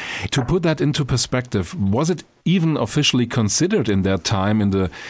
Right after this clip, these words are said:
late fifties and early sixties in the United States, that women should also fly in space and not only men?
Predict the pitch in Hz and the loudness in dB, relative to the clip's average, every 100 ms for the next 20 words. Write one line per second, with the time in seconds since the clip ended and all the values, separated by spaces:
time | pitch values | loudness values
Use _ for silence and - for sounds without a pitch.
0 | - - 104 117 - 139 - 127 110 110 | -16 -2 0 0 0 0 0 2 2 2
1 | 98 104 117 107 117 113 - 117 - 110 | 2 2 0 0 0 -2 0 0 0 0
2 | 110 104 98 98 104 104 - - 101 95 | 2 2 2 0 0 -2 -2 0 0 0
3 | - 104 98 101 107 113 113 113 - - | 0 0 0 2 2 4 2 0 0 0
4 | - - - 104 101 92 98 92 - 90 | 0 -2 -2 0 2 0 -2 -2 -2 0
5 | 87 87 95 87 - 107 101 87 87 95 | 0 0 0 0 -2 0 0 0 2 2
6 | 104 101 101 90 110 101 85 | 0 0 2 2 2 0 -2